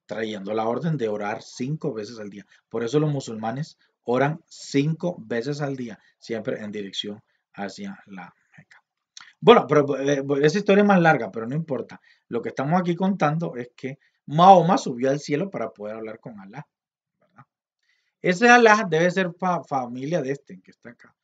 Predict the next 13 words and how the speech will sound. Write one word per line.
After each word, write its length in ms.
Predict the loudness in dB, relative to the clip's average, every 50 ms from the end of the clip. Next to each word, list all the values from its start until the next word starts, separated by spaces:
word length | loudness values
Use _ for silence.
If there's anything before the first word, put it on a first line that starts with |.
| _
<laughs> 160 | _ _ _
este 280 | -6 -6 -6 -6 -8 -6
que 80 | -6 -6
está 160 | -6 -6 -10
acá, 220 | -12 -10 -12 -12 -14 _ _ _ _ _ _
este, 640 | -10 -8 -8 -8 -10 -14 _ -12 -12 -10 -8 -10
este 180 | -10 -10 -10 -10
que 100 | -6 -6
está 180 | -6 -4 -2 -4
acá 300 | -4 -2 -2 -2 -2 -2
se 180 | -4 -6 -8 -8
llama 320 | -8 -12 -12 -10 -12 -12
Yahvé, 380 | -10 -12 -12 -10 -10 -10 -12 -12